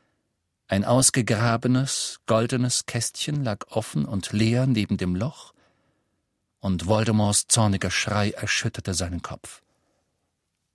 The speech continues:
Mit gewaltiger Mühe zog er sich aus Voldemorts Geist heraus, zurück in den Raum der Wünsche, wo er schwankend und mit schweißüberströmtem Gesicht dastand und von Ron auf den Beinen gehalten wurde. „Alles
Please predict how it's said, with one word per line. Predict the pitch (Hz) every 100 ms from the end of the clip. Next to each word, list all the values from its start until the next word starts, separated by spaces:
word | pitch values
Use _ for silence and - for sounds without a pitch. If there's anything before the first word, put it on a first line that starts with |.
| - -
Mit | 107 -
gewaltiger | 117 101 123 - - 110
Mühe | 107 131 101 80 - - - - -
zog | 135 135 131
er | 110
sich | 117 -
aus | 113 - 110
Voldemorts | 120 123 110 104 -
Geist | 113 113 -
heraus, | 98 110 113 - - -
zurück | - 110 147 - -
in | 110
den | 104
Raum | - 117 123
der | 117 98
Wünsche, | 131 139 104 - - -
wo | 139
er | 127
schwankend | - - 127 156 160 -
und | 110 -
mit | -
schweißüberströmtem | - 117 147 - 110 104 - 123 131 110 95
Gesicht | 98 104 139 - -
dastand | - 170 - 123 113 - - - -
und | 110
von | - 95
Ron | 92 117 120
auf | - -
den | 110
Beinen | 117 117 90 78
gehalten | 78 80 73 80
wurde. | 73 - - _ _ _ _ _ _ _ _ _ _ _ _ _ -
„Alles | 131 160 -